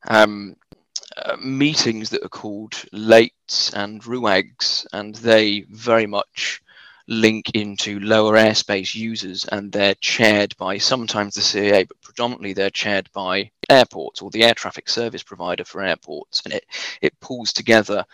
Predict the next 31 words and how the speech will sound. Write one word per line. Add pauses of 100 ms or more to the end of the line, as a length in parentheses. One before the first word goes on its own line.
(340)
local (220)
lower
airspace
stakeholders. (800)
And
because
we've (240)
got
that
facility (100)
easily
within
the
C
A
A
to
attend
those
meetings,
we've
been (560)
attending
them
to
present
on
the
A
M
S,